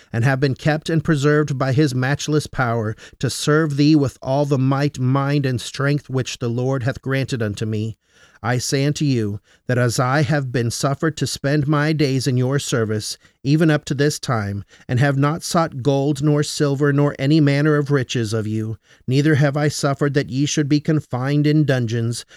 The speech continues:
nor that ye should make slaves one of another, or that ye should murder, or plunder, or steal, or commit adultery,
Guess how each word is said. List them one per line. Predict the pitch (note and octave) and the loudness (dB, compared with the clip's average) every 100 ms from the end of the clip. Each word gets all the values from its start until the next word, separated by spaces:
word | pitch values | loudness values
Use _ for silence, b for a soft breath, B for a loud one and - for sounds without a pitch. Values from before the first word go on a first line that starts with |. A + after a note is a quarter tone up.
| B | B
nor | B2+ C#3 D3 | 0 2 2
that | C#3+ C3 | 0 0
ye | C3+ | -2
should | - D3 | 0 0
make | C3+ C3+ - | 0 -2 -4
slaves | - D#3+ D#3 C3 A2+ B2+ | -4 0 2 0 -4 -4
one | B2 | -2
of | A#2+ A2+ | -2 -2
another, | A2+ G#2+ A2 A#2 b b - | -2 -2 -4 -6 b b -4
or | C3 | 0
that | C3 C3 | 0 -2
ye | C3+ | -2
should | C#3+ D#3 C3 | 2 2 4
murder, | B2+ C3 C3 C3+ D3+ | 4 2 0 -4 -6
or | - A2+ | -4 -4
plunder, | - C#3+ C3 C3 D3 | -4 -4 -2 -2 -4
or | - G#2+ | -4 -6
steal, | - - C#3+ C3 C3 | -6 -6 -2 -2 -2
or | C#3 A2+ | -4 -6
commit | - B2 A#2+ | -4 -4 -2
adultery, | C#3 B2+ A#2 A2 A2 A2 A#2+ | -2 -2 -2 -4 -6 -6 -8